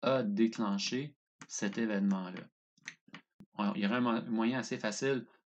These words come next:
par exemple, pour, euh, distinguer les deux. Dans ce cas-ci, euh, imaginons qu'on veut utiliser le port B pour nos boutons, mais tout ce qu'on aura à faire, c'est dans l'interruption ici, de détecter, ben, c'est lequel des boutons qui est à zéro.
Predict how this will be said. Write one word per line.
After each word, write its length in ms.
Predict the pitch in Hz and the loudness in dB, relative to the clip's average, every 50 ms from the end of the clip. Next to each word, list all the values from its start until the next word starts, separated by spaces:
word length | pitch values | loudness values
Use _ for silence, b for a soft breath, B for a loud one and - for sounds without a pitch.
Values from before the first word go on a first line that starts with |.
| _ - | _ -4
par 140 | - 101 | -2 0
exemple, 400 | 101 101 98 113 120 127 123 101 | 0 0 2 2 2 0 0 -2
pour, 280 | - 117 117 120 117 107 | -2 0 0 2 2 2
euh, 100 | 101 98 | 2 2
distinguer 580 | 98 98 - - - 104 101 98 101 113 123 120 | 2 0 0 0 2 2 4 4 4 2 4 4
les 200 | 117 107 101 98 | 4 4 4 4
deux. 280 | 98 101 127 165 196 B B B B B _ _ - | 4 2 0 -2 -4 B B B B B _ _ -4
Dans 140 | - 98 101 | -2 -2 -2
ce 60 | 101 | 0
cas-ci, 500 | - 104 98 98 - - 127 131 127 117 | 0 0 0 0 0 0 2 2 4 4
euh, 100 | 104 98 98 - - - - - | 4 4 2 -2 -8 -20 -8 -2
imaginons 540 | 101 101 104 101 95 104 113 113 120 123 120 | 0 2 2 2 2 2 2 2 2 2 0
qu'on 240 | - 113 107 101 101 | -2 0 0 2 2
veut 120 | 101 104 | 2 2
utiliser 380 | 101 - - 110 101 101 120 127 | 0 0 -2 0 0 2 2 0
le 80 | 117 | 0
port 220 | - 110 104 101 98 | 2 2 2 2 2
B 180 | 110 120 120 120 | 2 0 0 0
pour 220 | - 117 110 107 | 0 0 2 2
nos 80 | 104 101 | 4 4
boutons, 520 | 101 98 - - - 104 113 - 160 160 B B B B B B _ _ - | 2 2 0 -2 -2 -2 0 0 -2 -4 B B B B B B _ _ -6
mais 100 | 190 185 | -6 -6
tout 100 | - - | -6 -8
ce 60 | - | -6
qu'on 180 | - 131 123 123 | -2 0 0 2
aura 280 | 120 117 117 123 117 | 2 2 2 2 2
à 60 | 107 101 | 0 0
faire, 380 | - 104 107 120 127 127 120 | 0 0 0 2 0 0 -2
c'est 440 | - - - 123 123 123 123 - - - | -4 -4 -2 0 0 0 -2 -4 -6 -6
dans 520 | 104 98 95 110 110 113 117 120 - - - | -6 -4 -2 0 2 2 2 0 -2 -4 -4
l'interruption 720 | 107 101 98 107 104 98 - 110 98 95 - - 123 113 | -2 0 2 2 0 0 -2 -4 -6 -4 -4 -2 0 0
ici, 340 | 107 98 - - 147 165 175 | 0 0 0 0 0 0 0
de 160 | 117 107 110 | 0 0 2
détecter, 600 | 101 104 127 123 - 113 104 101 - - 139 156 | 2 2 2 2 0 -2 -2 -2 -2 -2 -2 0
ben, 240 | 147 117 104 98 95 | 0 2 2 2 2
c'est 200 | 95 - - 123 | 0 0 2 2
lequel 400 | 117 113 - - 156 165 160 139 | 2 0 0 2 2 2 2 2
des 100 | 113 107 | 2 0
boutons 520 | 104 98 - - 117 117 123 135 135 - - _ _ _ - | 0 -2 -2 -2 0 0 0 -2 -4 -8 -12 _ _ _ -6
qui 100 | - 101 | -4 -4
est 140 | 98 - | -2 0
à 100 | 101 98 | -2 -2
zéro. 420 | 95 92 95 90 90 92 95 92 | -2 -2 -4 -4 -4 -6 -8 -10